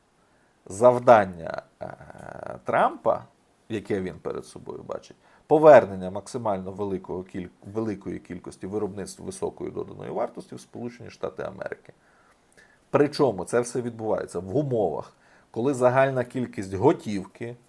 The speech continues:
електронних грошей, плюс всіляких там біткоїнів і так далі, вже фактично, ну, в десятки разів перевершує вартість всього, що є на планеті. Всієї сировини, всіх засобів виробництва і так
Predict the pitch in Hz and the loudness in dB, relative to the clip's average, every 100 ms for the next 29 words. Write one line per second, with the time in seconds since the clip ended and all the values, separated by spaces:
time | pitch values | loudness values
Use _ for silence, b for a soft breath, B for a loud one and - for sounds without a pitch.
0 | _ - 151 170 160 - 113 107 104 101 | _ 4 6 6 0 2 2 2 -2 -8
1 | 101 110 117 117 - - b b b - | -8 -6 -6 -6 -12 -14 b b b -2
2 | 151 - - - 135 120 117 104 - 107 | -2 -2 -4 -2 6 8 6 -2 -6 -6
3 | 110 - 123 113 101 98 - - 107 123 | -8 -6 -2 -2 -4 -12 -12 -10 -8 0
4 | 220 190 113 139 143 - 131 127 123 113 | 2 2 -2 -4 -6 -8 -12 -8 -6 -6
5 | - B B - 104 101 139 156 151 104 | -8 B B -12 -12 -2 0 2 6 6
6 | 95 - 95 90 92 113 233 302 _ _ | 6 -2 -2 -2 -4 -6 -8 -8 _ _
7 | _ _ _ _ - - 110 113 165 - | _ _ _ _ 2 2 4 4 4 4
8 | - 135 107 104 135 - - 151 - - | -2 -2 0 6 8 8 2 -10 -10 -16
9 | - 139 165 165 175 B B B _ - | -6 0 2 2 -2 B B B _ -14
10 | - 113 117 117 117 113 92 - - - | -4 -4 -2 -4 -6 -8 -8 -16 -20 -20
11 | _ _ - - 214 202 139 - 117 101 | _ _ -16 -10 -2 0 0 -2 -4 -4
12 | 104 147 135 - 127 123 117 110 107 101 | -8 -10 -10 -10 -6 -4 -4 -8 -10 -8
13 | 101 113 123 - 98 95 95 | -8 -10 -16 -14 -12 -12 -14